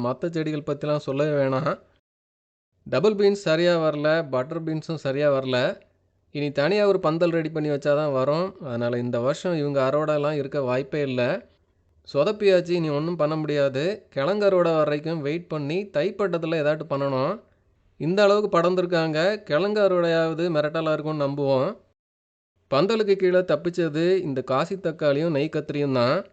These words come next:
இந்த ரெண்டுமே கோவக்காய் கொடிக்கு கீழே வச்சது. கோவக்காய் கொடி கொஞ்சம் இடைவெளி விட்டு தான் படர்ந்துருக்கு, அதனால வெயில் கிடைக்குது, நல்லா வந்துட்டுருக்கு.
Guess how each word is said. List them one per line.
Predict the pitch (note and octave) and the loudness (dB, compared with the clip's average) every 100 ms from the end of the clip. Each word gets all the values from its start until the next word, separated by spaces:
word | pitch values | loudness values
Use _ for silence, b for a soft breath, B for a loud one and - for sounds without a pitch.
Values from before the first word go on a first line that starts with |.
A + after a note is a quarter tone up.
| _ _ _ _ | _ _ _ _
இந்த | C#3 D3 | -2 2
ரெண்டுமே | C#3 F3 G3+ G3 G#3 G3 | 2 2 2 4 2 2
கோவக்காய் | E3 F#3+ F3+ | 2 4 2
கொடிக்கு | E3 E3 D#3+ | 2 -2 -4
கீழே | D#3 D3+ D#3+ | -6 -2 -2
வச்சது. | D3 D3 C3 C3 G3+ C4+ _ _ _ _ - | -2 -2 0 0 0 -4 _ _ _ _ -4
கோவக்காய் | F3 A#3 A#3+ A3+ | 2 2 2 0
கொடி | F#3+ F3+ F#3+ | 2 4 4
கொஞ்சம் | F#3+ D#3+ C#3 | 4 2 2
இடைவெளி | C#3 F3 F3+ | 2 2 2
விட்டு | E3+ D#3+ | 0 -2
தான் | D#3 D3+ | -4 -2
படர்ந்துருக்கு, | C#3 D3 D3 C#3+ C3+ D#3+ G#3+ | 0 0 0 -2 -2 -2 -2
அதனால | D3 C3+ C3 | -2 -2 0
வெயில் | B2+ C#3+ F#3+ | 0 0 0
கிடைக்குது, | F3+ D3+ C#3 C#3 D#3+ | -2 -4 -4 -4 -2
நல்லா | C#3+ C#3 D3+ | -2 0 0
வந்துட்டுருக்கு. | C3+ C#3+ D3 B2+ B2 | 0 -2 -4 0 0